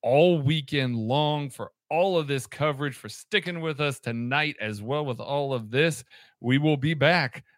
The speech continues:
on Wednesday with yet another edition of The Lab and surely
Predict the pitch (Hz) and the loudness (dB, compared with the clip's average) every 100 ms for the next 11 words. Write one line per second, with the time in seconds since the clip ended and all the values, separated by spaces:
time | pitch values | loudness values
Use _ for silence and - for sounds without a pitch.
0 | _ _ 117 135 147 147 151 139 113 135 | _ _ -2 0 0 0 0 -2 -4 -4
1 | 147 156 151 127 135 123 117 113 117 131 | -2 0 -4 -4 -2 -2 -2 -6 -4 0
2 | 143 143 139 139 131 127 139 127 139 127 | 0 0 0 0 0 0 -2 -6 -6 -6
3 | 117 113 127 127 120 110 113 107 - - | -6 -2 0 0 -2 -6 -8 -8 -10 -10
4 | - 151 143 135 117 | -8 -8 -6 -6 -8